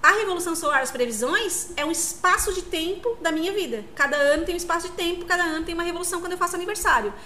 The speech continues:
Então, você fez aniversário, vem fazer a revolução solar comigo, pra entender melhor como é que vai ser o seu ano. Eu vou fazer as previsões. Vou fazer, olha, tá bacana pra relacionamento. Olha, teu casamento aqui tá, tá, tá passando por um momento difícil. Sabe, isso é consciência.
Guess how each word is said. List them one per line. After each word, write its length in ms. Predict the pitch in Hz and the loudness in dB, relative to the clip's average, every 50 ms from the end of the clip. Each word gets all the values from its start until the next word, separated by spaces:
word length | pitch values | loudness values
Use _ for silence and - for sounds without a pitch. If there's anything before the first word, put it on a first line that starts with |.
| - - | -12 -8
Então, 140 | - 320 320 | -6 -4 -2
você 160 | 330 320 359 | -2 -2 -2
fez 180 | 359 403 403 403 | 0 0 0 0
aniversário, 560 | 349 320 294 285 277 - 330 349 370 370 302 | 0 -2 -2 -4 0 2 4 4 4 2 0
vem 140 | 277 277 294 | -2 -4 -4
fazer 240 | - 311 320 320 | -2 -4 -4 -2
a 40 | 320 | -4
revolução 380 | 330 339 339 339 349 339 349 359 | -4 -4 -4 -6 -6 -6 -6 -6
solar 280 | - 359 359 349 339 | -4 -2 0 0 0
comigo, 400 | 349 415 494 466 392 269 214 202 - - - - - - | -2 -4 -6 -6 -6 -6 -8 -8 -10 -12 -16 -14 -8 -4
pra 140 | 277 277 | -2 -2
entender 320 | 277 294 320 302 285 302 311 | -2 -2 -2 -4 -4 -2 -2
melhor 480 | 302 330 381 381 381 302 285 285 302 | -2 -2 -2 0 0 2 2 2 2
como 160 | - 359 349 339 | 0 -2 -4 -6
é 60 | 349 | -4
que 60 | 339 | -4
vai 120 | 339 339 | -4 -4
ser 100 | 339 359 | -2 -2
o 40 | 349 | -4
seu 200 | 349 403 403 427 | -4 -4 -4 -2
ano. 160 | 427 392 311 | -2 -2 -4
Eu 40 | 220 196 | -4 -6
vou 80 | 214 | -6
fazer 140 | 208 247 254 | -6 -6 -6
as 60 | - | -6
previsões. 600 | - 330 359 381 403 466 466 415 330 - - - - - - - - - | -6 -8 -6 -4 -4 -4 -4 -4 -6 -8 -10 -12 -14 -16 -18 -18 -14 -10
Vou 40 | - | -6
fazer, 120 | 277 311 | -2 0
olha, 140 | 302 269 262 | 0 0 0
tá 140 | 262 262 247 | -2 -2 -2
bacana 360 | 254 - - - 285 277 277 | -2 -2 -4 -2 -2 -2 -2
pra 120 | 269 277 | -2 -2
relacionamento. 500 | 285 277 277 277 - 294 277 277 269 - | -2 -2 -2 -2 -2 -2 -4 -4 -4 -4
Olha, 340 | - 269 277 262 240 214 202 - - - - - - - - - - | 0 2 2 2 2 0 -2 -8 -12 -16 -16 -16 -16 -18 -18 -14 -10
teu 100 | - 214 | -8 -6
casamento 480 | 214 240 233 220 240 240 240 240 240 262 | -4 -2 -2 -2 -2 -4 -4 -6 -8 -8
aqui 240 | 254 - 262 262 - | -10 -10 -10 -8 -4
tá, 520 | - 277 254 262 277 302 320 370 - - - - - - | 0 2 2 4 4 4 2 0 -2 -8 -12 -14 -8 -4
tá, 120 | 240 233 240 | -2 -2 -2
tá 240 | 240 - - 247 | -4 -6 -8 -8
passando 380 | 240 - - 262 262 - 254 247 | -8 -6 -4 -4 -4 -4 -4 -8
por 120 | 233 269 | -8 -8
um 20 | 262 | -8
momento 300 | 269 269 269 269 277 285 | -8 -6 -6 -6 -8 -8
difícil. 500 | 277 - - 349 359 370 - - - - - - - - - - - - | -10 -6 0 2 2 2 2 0 -6 -8 -14 -16 -16 -18 -18 -18 -16 -8
Sabe, 360 | - - 370 349 254 262 262 262 | -2 0 0 2 2 0 -2 -2
isso 160 | 285 330 330 | -2 0 0
é 40 | 392 | 0
consciência. 560 | 359 330 320 302 - 294 226 196 - - 190 | -2 -4 -6 -6 -6 -6 -8 -8 -10 -12 -14